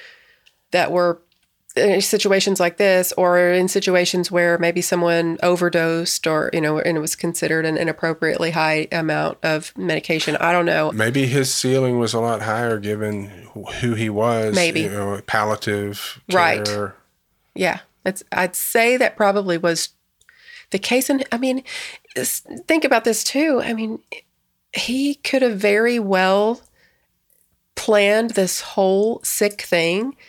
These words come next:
Speaker 1: from, at some point, because he, you know, was in one type of medicine and then went into this pain and palliative. So
Speaker 2: He stockpiled it.
Speaker 1: did he, or no? Well, he's not actually physically giving them this medicine. He's
Speaker 2: No,
Speaker 1: giving the
Speaker 2: he's
Speaker 1: prescriptions that they're
Speaker 2: prescribing,
Speaker 1: going to
Speaker 2: yeah.
Speaker 1: get. So, but,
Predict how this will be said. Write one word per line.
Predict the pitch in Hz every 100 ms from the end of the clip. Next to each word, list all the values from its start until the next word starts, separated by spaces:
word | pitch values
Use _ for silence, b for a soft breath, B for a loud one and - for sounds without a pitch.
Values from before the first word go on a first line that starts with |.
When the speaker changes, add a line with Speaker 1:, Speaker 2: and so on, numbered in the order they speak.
| b b b
Speaker 1:
from, | - 214 202 190 - -
at | 190
some | - 202 196
point, | 196 180 180 214 - _
because | 214 202 202
he, | 214 196 185 - -
you | 190
know, | 180
was | 180 180
in | 185 175 175
one | 185 196
type | 202 190 170
of | 175
medicine | 170 170 - 175 175
and | 175
then | 175 175 170 -
went | 185 180 180
into | 185 185 196 220 214 208 202
this | 208 214 - _ _ -
pain | 196 185 196
and | 185
palliative. | - 180 190 220 220
So | - 180 175 B B
Speaker 2:
He | 107
stockpiled | - - 107 - 110 104 101 107
it. | 107 202
Speaker 1:
did | 226 208
he, | 240 226
or | 233 226
no? | 214 285 190 180 - _ 220
Well, | 233
he's | 254 302
not | 339 240
actually | 185 - 175
physically | - 185 190 175
giving | 185 208 180
them | 170 165
this | 175 160
medicine. | 170 165 165 - 170
He's | 196
Speaker 2:
No, | 208
Speaker 1:
giving | 214
the | 190
Speaker 2:
he's | 170
Speaker 1:
prescriptions | 170 202 196 170 202
that | 185
they're | 170
Speaker 2:
prescribing, | 165 160
Speaker 1:
going | 156
to | 185
Speaker 2:
yeah. | 156
Speaker 1:
get. | -
So, | - 160
but, | 160 175 -